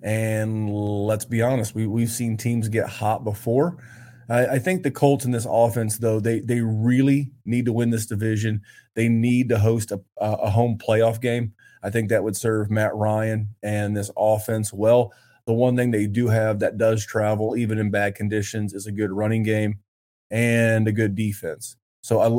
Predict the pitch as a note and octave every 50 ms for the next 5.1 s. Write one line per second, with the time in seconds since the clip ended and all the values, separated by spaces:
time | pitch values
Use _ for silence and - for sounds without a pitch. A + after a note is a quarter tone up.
0 | B2 B2 A#2+ A#2+ A#2+ A#2+ B2 B2 B2 B2 B2+ B2+ A#2+ A2+ A2 A#2+ A#2 G#2+ - A#2+
1 | A2+ A2+ - F2+ F#2+ G2 G2 G2 - - G2+ - A2 G#2 G#2 G2+ G2+ G#2 A#2+ B2+
2 | B2+ C3+ C3+ C3+ C3+ C3 C3 - _ _ _ _ _ _ _ _ _ G#2 G2 F#2+
3 | F#2 F#2 F#2 F#2 F#2 F#2 F2+ D#2 - - _ A2 A2+ A2 G#2 - - G2 G#2+ A2+
4 | A#2 A2 - A#2+ A2 A2 A2 G#2+ G#2+ G#2+ G#2+ G#2+ G#2 G2+ A2 G#2 G#2 G2+ G2+ F#2+
5 | -